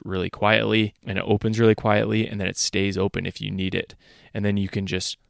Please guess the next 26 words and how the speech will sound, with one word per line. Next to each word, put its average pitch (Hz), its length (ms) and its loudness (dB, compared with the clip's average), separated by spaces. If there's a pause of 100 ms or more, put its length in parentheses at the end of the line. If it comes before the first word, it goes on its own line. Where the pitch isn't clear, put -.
(120)
pull 104 240 0
up - 80 -2
that - 180 -2
rangefinder, 98 640 -2
drop 95 380 -4
it 98 100 -6
back 92 260 -2
silently 98 520 -2
back 98 260 -4
into 95 160 -10
the 90 100 -10
pouch, - 560 -2 (140)
and 104 180 -10 (460)
go 101 240 0
on 98 180 -4
your 98 120 -6
stalk. - 500 -6 (160)
Um, - 380 -4 (320)
so 120 140 -2
that 120 80 8
was 117 120 4
one 107 180 0
thing 104 420 -4
that 98 220 -2
I 101 120 -4
really 101 420 -2